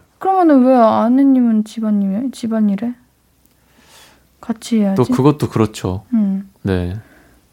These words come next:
Speaker 2: 나도 이렇게 하니까
Speaker 1: 음.
Speaker 2: 나도 이만한 그, 나도 집안일도 이렇게 많이 하고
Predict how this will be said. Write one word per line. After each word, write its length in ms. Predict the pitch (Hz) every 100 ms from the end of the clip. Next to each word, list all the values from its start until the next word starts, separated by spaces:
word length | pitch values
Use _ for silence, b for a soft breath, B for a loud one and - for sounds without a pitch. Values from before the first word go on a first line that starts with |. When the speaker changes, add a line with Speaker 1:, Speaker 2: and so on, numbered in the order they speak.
| _ _ _
Speaker 2:
나도 580 | 127 127 139 147 127 117
이렇게 300 | 127 123 131
하니까 600 | 156 156 - 156 113 -
Speaker 1:
음. 200 | 233 101
Speaker 2:
나도 340 | 113 113 135 117
이만한 600 | 113 123 127 123 107 98 _ _ _ _ _
그, 120 | - 113
나도 220 | 107 117
집안일도 460 | - 127 131 131 110
이렇게 240 | 110 113
많이 220 | 104 101
하고 380 | 98 90 87 -